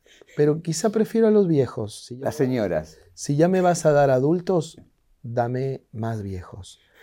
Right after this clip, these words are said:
Speaker 1: O sea, viejos, viejos. Creo que el adulto en sí, mm, es un poco agrandado.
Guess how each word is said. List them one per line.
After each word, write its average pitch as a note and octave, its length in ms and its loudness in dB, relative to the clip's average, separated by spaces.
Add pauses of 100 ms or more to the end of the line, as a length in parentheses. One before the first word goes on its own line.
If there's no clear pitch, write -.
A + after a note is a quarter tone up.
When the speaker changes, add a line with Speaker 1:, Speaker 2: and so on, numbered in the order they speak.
(320)
Speaker 1:
O A#2 80 -6
sea, A2+ 180 -4
viejos, A#2 480 -2
viejos. G#2 640 -8 (720)
Creo D3+ 220 0
que D#3 120 -2
el C3 120 2
adulto C3+ 560 0
en B2+ 180 -6
sí, D3 600 -4 (800)
mm, C3+ 280 -6 (100)
es - 180 -8
un E3 80 -4
poco D#3 220 -4
agrandado. A2 800 -6